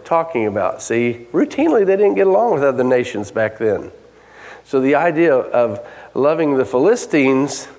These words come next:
in the Old Testament really isn't preached. We have a New Testament love now, that goes much farther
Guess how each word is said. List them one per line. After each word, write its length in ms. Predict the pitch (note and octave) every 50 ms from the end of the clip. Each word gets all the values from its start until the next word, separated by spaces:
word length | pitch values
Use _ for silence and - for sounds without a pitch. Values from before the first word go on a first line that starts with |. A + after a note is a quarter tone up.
| - - - - - - - - - - -
in 140 | - C3 C3+
the 100 | C3+ C#3
Old 240 | D#3+ G3+ C4 A3+ -
Testament 540 | F3+ D3+ C#3 C#3 - - D3 D#3 E3 D#3+ - - - - - -
really 680 | - - - G#3+ G4+ B4 A#4+ A4 F4+ B3 - - - -
isn't 380 | - C#4 C#4 - D#4+ - -
preached. 540 | - A3 F#4 F4+ - - - - - - - - - - - - - - _ _ _ _ _ _ _ _ _
We 180 | - G#3+ D4 C4
have 160 | B3+ A#3 G3
a 80 | C3+
New 300 | B2 B2 C3 F3+ B3 C#4+
Testament 680 | C#4+ - - G#3 D#3 C3 - - - B2+ A2+ G#2 F#2+ - - - - - _ _ - - - -
love 400 | B2 B2+ C3 B2+ A#2 A2+ G#2+ A2+
now, 460 | B2 C3+ D#3 D#3+ C#3 G#2+ G2 G#2 G2+ - - - - - - - - -
that 120 | - B2 B2
goes 320 | C3+ D3+ D3+ D3+ C3 -
much 400 | - A2+ A#2 C#3 F#3 A3 - -
farther 680 | - - - G3+ G#3+ A3+ G#3 D#3 A#2+ F#2+ E2+ F#2+ F#2+